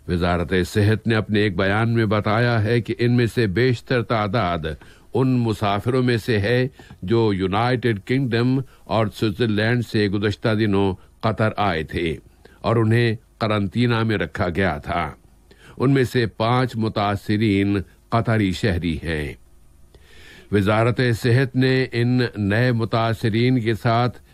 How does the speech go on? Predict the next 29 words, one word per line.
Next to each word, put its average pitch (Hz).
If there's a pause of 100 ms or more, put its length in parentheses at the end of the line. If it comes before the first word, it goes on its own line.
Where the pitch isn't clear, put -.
(120)
ملنے 123
جلنے 113
والوں 110
میں 113 (100)
سے 104 (280)
متاثرین 110
کی 107
تلاش 104
کا 104
کام 98
کا 92 (140)
دائرہ 98 (240)
وسیع 113
کر 90
دیا 78 (180)
ہے 76 (840)
اور 113
وہ 131 (320)
سفر 131
سے 127
آنے 117
والے 120 (260)
قطری 131
شہریوں 110
کے 104
ٹیسٹ 117
لے 110
رہی 110
ہے 117